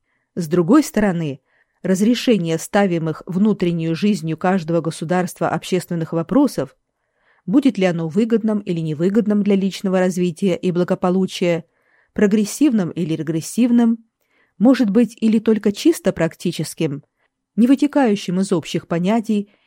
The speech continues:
и не вносящим новых принципов в общее сознание, или наоборот, принципиальным, сопровождающимся теоретическую, идейную постановкой общих положений.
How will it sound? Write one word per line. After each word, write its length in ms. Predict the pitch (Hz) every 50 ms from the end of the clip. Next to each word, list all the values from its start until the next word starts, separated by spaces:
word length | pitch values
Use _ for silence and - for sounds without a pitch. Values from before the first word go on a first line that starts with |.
| _ _
и 80 | - 220
не 140 | 226 233 226
вносящим 640 | 226 269 262 - - 226 170 170 - - 170 175
новых 340 | 180 190 180 151 160 - -
принципов 560 | - 208 196 160 156 - 170 160 170 160 -
в 140 | - 165 185
общее 260 | 175 - - - 165
сознание, 800 | 160 - 190 208 185 190 202 175 156 151 147 147 139 135 131 - _ _ _ _ _ _ _ _ _ _ _ -
или 220 | - 214 247 277
наоборот, 720 | 269 277 302 302 277 320 302 233 175 170 170 - - - _ _ _ _ _ _ _ _ _ _
принципиальным, 1040 | - 196 214 214 208 - 262 - - 285 254 214 185 175 170 165 165 160 170 175 _ _ _ _ _ _ _ _ -
сопровождающимся 1200 | - 196 196 196 180 180 175 160 156 185 202 233 254 240 - - 240 233 - - 233 220 220 220 _ _ _
теоретическую, 1200 | - - 240 226 226 220 220 202 202 - - 190 214 - 254 233 - - - 247 240 233 233 233 _ _ _ _
идейную 640 | - 214 196 165 147 170 185 202 226 233 240 240 240
постановкой 680 | - 208 - - 180 160 151 160 175 - - - 214
общих 440 | 208 - - 160 - - - 170 -
положений. 640 | - 180 185 190 196 185 185 160 139 135 - - _